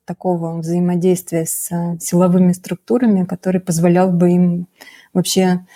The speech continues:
ну, это даже как некий, э, м, как сказать, point, да, некое issue вообще воспринимать, что, оказывается, бывает и такое, да, когда, когда вот, вот, вот такие процессы случаются,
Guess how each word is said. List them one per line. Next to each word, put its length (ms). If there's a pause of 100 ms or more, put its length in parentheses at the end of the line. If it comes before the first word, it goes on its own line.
(160)
ну, 220
это 200
даже 280
как 220
некий, 840
э, 60
м, 800 (180)
как 140
сказать, 460
point, 440
да, 260
некое 520
issue 580 (280)
вообще 300
воспринимать, 680
что, 160
оказывается, 640
бывает 440 (180)
и 80
такое, 600
да, 240
когда, 440 (160)
когда 280
вот, 220
вот, 240
вот 200
такие 280
процессы 480
случаются, 680